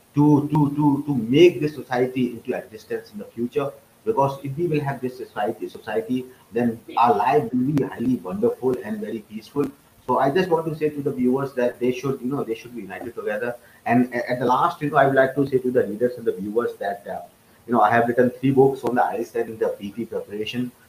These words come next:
So if you, if you, if they want to buy the books, you know, they can go on, on, on any online platforms, and thereby, you know, they can buy those books. And my two books have become the best-selling books.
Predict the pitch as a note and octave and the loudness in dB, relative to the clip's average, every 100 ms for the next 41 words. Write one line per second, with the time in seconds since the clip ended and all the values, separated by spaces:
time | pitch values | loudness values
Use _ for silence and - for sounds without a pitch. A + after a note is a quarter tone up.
0 | _ - C3 - D3+ C3 C#3 - C#3+ C3+ | _ 2 4 4 0 4 4 4 0 -2
1 | C3 - C#3 B2+ C#3 B2 G2+ G#2 A2+ B2+ | -4 -2 0 2 0 0 2 2 4 2
2 | A2+ A#2+ - - A#2+ A#2 A2 A#2 A2+ G2 | 4 2 2 -4 -6 -4 -4 -4 -4 -2
3 | G#2+ A2 A2+ G2+ - F#2+ - G#2 G#2 G2+ | 2 2 0 -6 -14 -14 -12 -12 -12 -6
4 | A#2 C3 - - G2+ G#2+ - G2 - G#3+ | -2 0 -2 -6 -8 -8 -6 -6 -6 -10
5 | G#3+ B3 - _ _ _ _ G2+ G2+ A2+ | -10 -10 -12 _ _ _ _ -8 0 2
6 | A#2 A2+ A#2 A2+ G#2+ G#2 A2 F#2 G2 G2 | 4 2 0 -2 -2 -2 -2 -2 -4 -2
7 | G2 - A#2 - A#2+ A2+ A2+ A2+ C#3+ C#3+ | -6 -2 -4 -4 -4 -2 -4 0 2 2
8 | C#3+ B2+ B2 A#2+ B2+ A#2+ A2 A#2 - A#2+ | 0 -2 -2 -2 -2 -2 -4 -6 -2 -2
9 | B2+ C3+ D3+ | 2 2 2